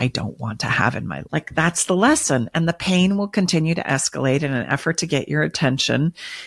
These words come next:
until you are so in a place of pain that you go, "Okay,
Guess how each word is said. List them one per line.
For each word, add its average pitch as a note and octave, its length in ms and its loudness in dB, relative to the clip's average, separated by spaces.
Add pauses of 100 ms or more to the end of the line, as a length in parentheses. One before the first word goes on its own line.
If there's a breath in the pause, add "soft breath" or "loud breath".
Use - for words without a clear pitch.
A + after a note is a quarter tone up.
(120)
until G#3+ 580 4
you G3+ 320 0
are F#3 360 2
so G#3+ 540 2
in A3 140 0
a G#3 60 0
place D#3 420 0
of - 180 -8
pain D3 380 0
that - 120 -8
you F#3 120 -2
go, F3+ 260 -2 (120)
"Okay, A#4 260 0